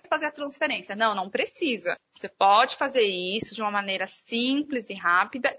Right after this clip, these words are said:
e sem custo. Então, só reforçando, que eu acho que isso é muito importante, a Intertec não cobra pra fazer essa análise de transferência. A Intertec não cobra pra fazer esse processo, tá? É cobrado as taxas de auditoria, de manutenção, de certificações normais que são oriundas do processo.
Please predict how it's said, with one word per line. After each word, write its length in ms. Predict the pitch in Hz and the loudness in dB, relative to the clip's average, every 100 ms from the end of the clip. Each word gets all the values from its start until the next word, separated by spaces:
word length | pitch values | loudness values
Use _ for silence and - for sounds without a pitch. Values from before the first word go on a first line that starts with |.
| - | 4
e 340 | 254 285 392 | 8 10 8
sem 280 | - - 294 | 0 -2 0
custo. 540 | 311 330 311 - - 160 | 2 2 2 2 -4 -6
Então, 160 | - 214 | -2 -2
só 280 | - 269 277 | 2 6 6
reforçando, 720 | 320 381 - 370 - 277 262 | 6 2 2 2 4 2 2
que 60 | |
eu 40 | 254 | 0
acho 100 | 247 | -2
que 80 | 240 | -6
isso 140 | 262 | -4
é 20 | |
muito 400 | 233 233 277 349 | -4 -2 0 -2
importante, 580 | 330 254 240 190 170 - | 0 0 2 0 -2 -4
a 80 | - | -4
Intertec 440 | 208 233 233 247 254 | 0 0 2 2 0
não 360 | 240 262 392 | 2 2 2
cobra 480 | - 285 254 277 254 | 4 8 8 8 4
pra 300 | 254 - 226 | 0 4 4
fazer 500 | 226 254 214 202 214 | 4 -2 0 0 0
essa 200 | - - | -2 -6
análise 500 | 220 208 196 196 196 | -4 2 2 0 -6
de 100 | 190 | -12
transferência. 840 | 196 190 196 - 196 165 170 - - | -12 -12 -6 -2 -2 -4 -10 -12 -10
A 60 | 190 | -8
Intertec 460 | 196 196 214 220 | -6 -2 -2 -2
não 280 | 226 220 302 | -2 -2 -4
cobra 520 | - 214 202 208 - | -2 4 4 4 -2
pra 180 | - 214 | -4 -6
fazer 260 | 208 202 190 | -4 -4 -6
esse 160 | 196 | -8
processo, 640 | 196 - 254 - 156 - - | -6 -4 -4 -4 -6 -8 -4
tá? 320 | 175 202 320 - | 4 4 4 0
É 80 | |
cobrado 600 | 180 202 175 180 196 214 | -2 -2 2 4 6 4
as 100 | 240 | 2
taxas 500 | 233 208 185 - 240 | 2 2 2 2 -4
de 100 | 196 | -2
auditoria, 560 | 196 180 - 180 170 190 | -2 -2 -4 -6 -2 -4
de 80 | 208 | -2
manutenção, 960 | 190 180 180 165 165 - 208 226 214 | -4 -4 -6 -10 -8 0 2 4 2
de 120 | 202 185 | 0 -6
certificações 760 | 208 185 - 196 - 208 226 | -8 -8 -6 -8 -6 -6 -6
normais 840 | 220 220 214 277 453 320 202 190 247 | -6 -2 2 4 4 4 6 4 0
que 120 | 285 | -8
são 260 | - 302 277 | -6 -4 -2
oriundas 440 | 302 269 262 302 | -2 -2 -2 -2
do 80 | 339 | -2
processo. 520 | 508 554 - - - | -2 0 -2 -2 -10